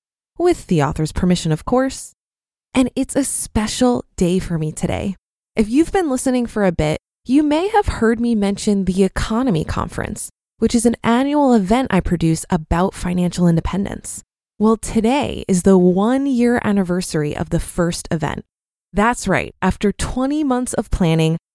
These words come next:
I somehow dodged a bullet and was able to see this crazy idea come to life, just one week before everything shut down due to the pandemic.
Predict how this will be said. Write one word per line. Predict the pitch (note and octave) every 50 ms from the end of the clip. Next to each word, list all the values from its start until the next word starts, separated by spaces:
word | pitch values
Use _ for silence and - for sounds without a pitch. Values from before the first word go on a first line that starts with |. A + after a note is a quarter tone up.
| _ -
I | G#3 G#3+ G#3+
somehow | - - - - - C#4 D4 D#4 D#4 B3 A3 F3+ D#3+ D#3 D#3+
dodged | D#3 D#3 D3 F3 E3 G#3 B3+ B3+ C4+ B3+ -
a | C4
bullet | G#3+ G3+ E3+ - - - - _ _ _ -
and | G#3+
was | G#3+ G#3+ G#3 - -
able | A3 A#3+ B3 C4+ C#4+
to | C#4+ C4+
see | - - - A#3 A#3
this | G#3 F#3+ - -
crazy | - - - - - B2+ C3 - C#4 - C4+ C4+ - -
idea | A#3+ G#3+ G#3 - G3+ G3+ G3+ G3+
come | G3+ - - - F#3 F3+ F3+
to | - - E3+
life, | D#3 D3+ - - F#3 - - _ _ _ _ _ _ -
just | - C#4 C4+ C4 - -
one | A3 A3 A3+ A#3+ B3+ C4 C#4+ D4+ D#4 D4+ C#4 A#3+
week | B3+ C#4 C4 F#3 - - - -
before | - - - - E3+ - - -
everything | - B3 B3+ B3 C4+ B3+ - - A#3+ A3
shut | - - - G#3 - -
down | - E3+ F3 E3 D#3+ D#3+
due | E3+ E3
to | D#3+ - F3
the | D#3+ D#3
pandemic. | - - E3+ D3+ D3 D3+ D3+ - - - - - - -